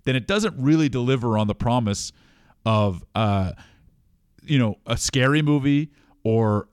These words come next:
a dramatic movie or something thrilling. It just doesn't deliver on any front, and as a result, certainly I'll never watch this movie again, and I can't recommend it. I don't know why anybody would have, as you say, uh, rated it as underrated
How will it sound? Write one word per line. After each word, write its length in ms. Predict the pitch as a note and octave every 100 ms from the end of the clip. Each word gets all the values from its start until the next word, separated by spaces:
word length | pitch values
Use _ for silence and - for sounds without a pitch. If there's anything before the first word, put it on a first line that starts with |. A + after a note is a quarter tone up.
| -
a 260 | G#2+ G2
dramatic 640 | E2 G2 G2 A#2 C3+ C#3 B2+
movie 580 | C3+ B2+ C3+ C3 C3+ - _ _ _ -
or 300 | A#2+ A2 G#2+
something 440 | G#2 C3+ A2+ A#2 G#2
thrilling. 640 | - A2+ C3+ D3 C#3+ D3
It 160 | - A2
just 200 | F#3 -
doesn't 300 | D#3 D3 C3
deliver 340 | C3 B2+ A2
on 160 | G#2+ G#2+
any 140 | A2
front, 360 | G#2 A2 A#2+ D#3+
and 80 | C3+
as 140 | A#2
a 60 | A2+
result, 340 | G#2 A#2 A2+
certainly 300 | B2+ A2+ G2
I'll 160 | G#2+ A#2+
never 280 | A2 G#2+
watch 240 | G2 F#2 -
this 160 | F#2
movie 280 | G2+ G2 F2
again, 320 | F2+ G2+ A2
and 200 | A2+ G2+ D2
I 180 | G2 F#2
can't 300 | - C3+ A#2
recommend 440 | G#2+ G#2 G#2+ A#2+
it. 120 | A2+ -
I 120 | G#2
don't 240 | B2+ A#2+
know 80 | A2+
why 260 | G#2 A2+ A2
anybody 480 | A2+ G#2+ A2 G#2 - - - - - _
would 220 | - A#2+
have, 140 | A2+ F#2+
as 180 | G2+ F#2+
you 80 |
say, 280 | G#2+ A2 G2
uh, 280 | - A#2 A2
rated 340 | B2 B2+ C#3 A#2+
it 40 |
as 100 | A2+
underrated 920 | C3 C#3 C3 A2+ A2 B2+ B2 G2 F#2